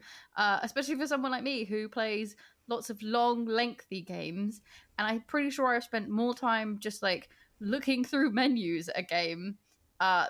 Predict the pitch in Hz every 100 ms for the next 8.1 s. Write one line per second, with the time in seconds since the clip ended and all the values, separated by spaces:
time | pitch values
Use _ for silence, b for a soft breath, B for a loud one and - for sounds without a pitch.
0 | 202 202 196 190 _ _ - 185 202 196
1 | 185 _ - 214 190 185 185 185 - -
2 | 208 - 180 175 - 180 - - - -
3 | - - 262 254 320 302 302 302 302 285
4 | 285 277 302 262 226 185 170 - 214 208
5 | 208 208 208 B B B B _ - 208
6 | 196 196 190 - _ - 254 240 233 220
7 | - 220 196 190 202 202 185 180 175 170
8 | 185